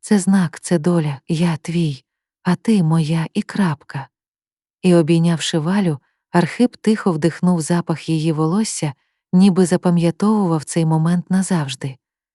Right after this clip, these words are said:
І ось так непомітно наша історія добігла кінця. Якщо ви були з нами до самого завершення, щиро дякую.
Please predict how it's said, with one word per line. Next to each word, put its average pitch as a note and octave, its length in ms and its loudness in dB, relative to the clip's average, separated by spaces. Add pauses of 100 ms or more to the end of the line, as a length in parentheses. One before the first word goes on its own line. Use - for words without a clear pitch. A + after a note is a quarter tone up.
(240)
І F3+ 120 4
ось E3+ 240 2
так - 240 -2
непомітно E3 680 0 (220)
наша F3 300 2
історія G#3+ 520 0
добігла E3 500 0
кінця. - 560 -8 (240)
Якщо F3+ 440 2
ви F3+ 160 2
були E3 300 2
з C#3 80 -8
нами F3 400 0 (140)
до E3+ 160 2
самого F3 460 0
завершення, E3 800 -2
щиро G3+ 480 -2
дякую. D3 600 -4